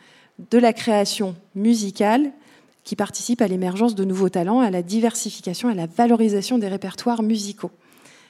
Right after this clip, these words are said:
Et donc là, quelques exemples de, de projets, euh, soutenus sur des exploitations podcast ou web radio pendant l'année deux mille vingt-deux, Musing, Tsugi, Metal Story. Si vous voulez plus d'informations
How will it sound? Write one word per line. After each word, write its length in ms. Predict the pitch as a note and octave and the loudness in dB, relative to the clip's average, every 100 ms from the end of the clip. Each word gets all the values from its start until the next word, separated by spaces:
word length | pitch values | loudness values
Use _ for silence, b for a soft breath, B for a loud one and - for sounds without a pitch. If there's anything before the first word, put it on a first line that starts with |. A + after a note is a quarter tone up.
| b | b
Et 60 | G3 | -4
donc 220 | F#3 F3 | -4 0
là, 140 | A#3 | 0
quelques 400 | A#3+ A#3 A3+ A3 | 2 0 0 -2
exemples 580 | G#3 F#3+ G#3 A#3+ - G3+ | -2 -2 -2 -4 -4 -8
de, 500 | F#3 F3+ F3 E3+ E3+ | -4 -2 0 -2 -4
de 140 | F3+ F3+ | -6 -6
projets, 560 | - G#3+ G3+ A3 A3+ | -4 -4 -2 0 0
euh, 240 | G3+ F#3 F3+ | 0 0 -2
soutenus 540 | - A#3+ A#3+ A#3+ B3 B B B | -4 -4 0 2 2 B B B
sur 160 | - | -10
des 180 | G#3 G#3 | -6 -2
exploitations 560 | G#3+ - A3+ A#3+ A#3 A#3 | -4 -2 -2 -2 -4 -4
podcast 540 | A3+ A3+ - A#3+ - | -4 -2 -2 -4 -6
ou 60 | G#3 | -2
web 200 | G#3+ G#3+ | 0 0
radio 440 | G#3+ G3+ G3+ D#4+ - | -2 -2 -2 -4 -6
pendant 240 | A3 G#3 | -8 -6
l'année 260 | G3+ G3+ G3+ | -6 -6 -6
deux 120 | G3 | -4
mille 180 | G#3+ G3+ | -4 -4
vingt-deux, 400 | G3 G3 G3 B3 b - | -4 -4 -4 -6 b -6
Musing, 540 | A3 G#3+ G#3+ B3+ E4 D#4 _ | -2 -2 0 0 -2 -8 _
Tsugi, 540 | - - G3 G3 A3+ - b b | -8 -6 -6 -6 -6 -8 b b
Metal 340 | G#3+ G#3 G#3+ | -2 0 -2
Story. 480 | G3+ - F#3+ F#3+ C4+ b b b | -2 -4 -4 -4 -6 b b b
Si 200 | - G3+ | -8 -6
vous 100 | G3+ | -6
voulez 260 | G3+ F#3+ | -4 -4
plus 440 | F#3+ - C#4 D4+ B3+ | -6 -2 2 4 4
d'informations 760 | B3 B3 A#3 A#3 A#3+ - C4 | 2 2 4 2 2 -2 -4